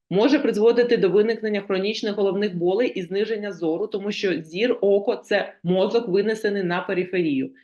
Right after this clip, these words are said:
І коли страждає мозок, то страждає і зір. А це безсоння, тому що запалений мозок, він не може нормально спати, він не може вночі оновлюватись, це вже тягне за собою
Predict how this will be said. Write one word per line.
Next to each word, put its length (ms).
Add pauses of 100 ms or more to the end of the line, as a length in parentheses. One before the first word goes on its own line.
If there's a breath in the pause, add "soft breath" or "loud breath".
(140 soft breath)
І 80
коли 240
страждає 460
мозок, 380
то 100
страждає 520
і 160
зір. 320 (680 soft breath)
А 160
це 160
безсоння, 720
тому 260
що 280
запалений 560
мозок, 420
він 140
не 80
може 320
нормально 400
спати, 400
він 140
не 80
може 260
вночі 320
оновлюватись, 760
це 160
вже 220
тягне 420
за 80
собою 520